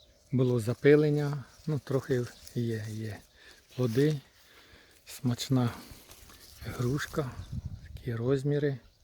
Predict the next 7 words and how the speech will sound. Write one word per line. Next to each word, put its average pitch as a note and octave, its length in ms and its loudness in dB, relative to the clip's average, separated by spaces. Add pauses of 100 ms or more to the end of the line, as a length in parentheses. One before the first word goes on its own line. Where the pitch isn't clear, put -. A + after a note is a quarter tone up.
(4000)
Показав B2 420 0
ті - 140 -6
сорти, B2+ 360 -2
які A#2+ 320 -4
завжди A#2+ 340 -2
вам D#3+ 200 0
показував, D3+ 680 -2